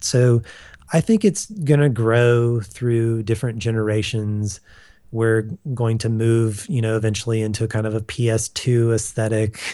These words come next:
<laughs> Maybe we'll have a return to, like, Wii controls, you know, fifteen years from now. These things tend to move in generations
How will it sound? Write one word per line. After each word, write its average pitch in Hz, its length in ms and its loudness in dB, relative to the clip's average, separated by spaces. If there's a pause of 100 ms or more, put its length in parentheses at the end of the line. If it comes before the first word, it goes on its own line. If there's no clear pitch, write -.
<laughs> - 640 -6
Maybe 113 240 2
we'll 110 200 2
have 113 160 0
a 113 80 4
return 110 480 2
to, 110 240 0
like, 107 320 -2 (600)
Wii 113 400 0
controls, 110 960 0 (100)
you 117 100 0
know, 104 120 0
fifteen 107 520 -2
years 110 300 -2
from 110 200 -6
now. 110 500 -4
These 185 180 2
things 117 280 2
tend 110 360 -2
to 113 100 -4
move 107 420 -2
in 104 80 -2
generations 104 840 -2